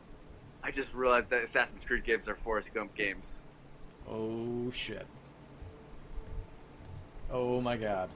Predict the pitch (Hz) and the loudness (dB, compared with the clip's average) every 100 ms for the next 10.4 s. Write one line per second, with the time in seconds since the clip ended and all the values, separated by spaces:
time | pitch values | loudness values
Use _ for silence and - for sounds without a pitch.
0 | - - - - - - - - - - | -10 -14 -10 -4 -4 -4 -12 -10 -10 -10
1 | - - - - - 131 - - - 131 | -12 -14 -14 -10 -2 -2 0 2 4 4
2 | 135 - - - - 120 123 131 - 110 | 4 2 -2 -6 -4 -2 0 0 0 -2
3 | 110 92 87 - - - - - - - | -2 0 -2 -4 -8 -14 -16 -18 -16 -14
4 | - - - - - - - 123 107 - | -12 -14 -16 -18 -16 -12 -2 -2 -2 -6
5 | - - - - - - 143 151 151 139 | -12 -12 -12 -12 -12 4 10 10 8 4
6 | 131 123 - 101 - - - - 139 160 | 0 0 4 4 4 -6 -14 -4 2 2
7 | 139 151 135 160 139 147 220 240 - - | 4 4 6 6 8 6 6 6 2 2
8 | 170 175 185 143 151 151 147 139 123 156 | 2 4 2 4 4 6 6 2 4 4
9 | 175 139 131 196 123 104 98 - - - | 4 0 2 2 0 -2 -4 -6 -6 -4
10 | 120 113 - - | -4 -4 -4 -6